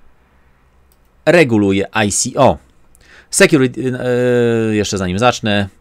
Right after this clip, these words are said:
artykuł Adama Raka z dnia czwar-, czwartego lipca. Security Exchange Commission Thailand, czyli tajski odpowiednik naszej K-, naszego K N F-u, opublikował w środę, czwartego lipca, nowe przepisy dotyczące pierwotnych ofert tokenów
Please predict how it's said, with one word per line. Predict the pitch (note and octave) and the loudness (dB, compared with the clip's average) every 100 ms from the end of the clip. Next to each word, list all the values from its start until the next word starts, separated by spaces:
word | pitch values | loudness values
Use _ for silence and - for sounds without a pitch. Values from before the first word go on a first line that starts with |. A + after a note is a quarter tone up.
| _ - | _ -2
artykuł | D3+ B2 A#2 G#2+ | 0 0 -4 -4
Adama | C3+ G2+ F#2 | -2 -2 0
Raka | G#2+ A2 G2 | 0 0 -2
z | |
dnia | - F#2 | -6 -12
czwar-, | - - | -12 -16
czwartego | - F2 F#2+ F#2+ | -12 -10 -6 -4
lipca. | C3+ A#2+ - A2+ G#2+ - _ - - - | -4 -6 -2 0 -2 -6 _ -20 -20 -8
Security | - D#3+ C#3+ A2 A2 | -2 0 0 -2 -6
Exchange | G#2+ - A#2+ G#2 - | -6 -2 0 0 -2
Commission | A2+ G#2+ G2 | -4 -2 -4
Thailand, | F#2+ D3+ C3+ C3 B2 - _ _ _ | 0 2 2 0 -6 -16 _ _ _
czyli | - C3+ B2 - | -2 0 -2 2
tajski | D#3 - | 2 2
odpowiednik | A#2+ G#2+ G#2+ G2 | -2 -2 -8 -4
naszej | G#2 G#2 | -4 -4
K-, | - - B2 B2+ | -4 0 0 0
naszego | A2 G#2+ | -4 -4
K | - D#3 | 0 2
N | C#3+ | 2
F-u, | C3+ C3 - | 0 -4 0
opublikował | E3+ D3+ A#2+ G#2 A#2 G#2 | 0 0 -2 0 2 0
w | F#2+ | -2
środę, | B2 A2+ A2 | 0 0 0
czwartego | - G2+ G2+ | -4 -6 -2
lipca, | G#2+ - G#2 | -4 -4 -2
nowe | D3+ D#3+ B2+ | 0 2 2
przepisy | - A2 C3+ B2+ | 0 -4 -2 -2
dotyczące | A#2 B2 - A2 - G2+ - - - _ _ | -2 -4 -4 -6 -4 -6 -8 -20 -20 _ _
pierwotnych | F3+ E3 C3+ - B2+ - | 4 4 2 -2 -4 -2
ofert | A#2 - G#2+ - | -4 -2 -6 -6
tokenów | - A#2+ C3+ G#2 D#2+ | -6 0 2 0 -4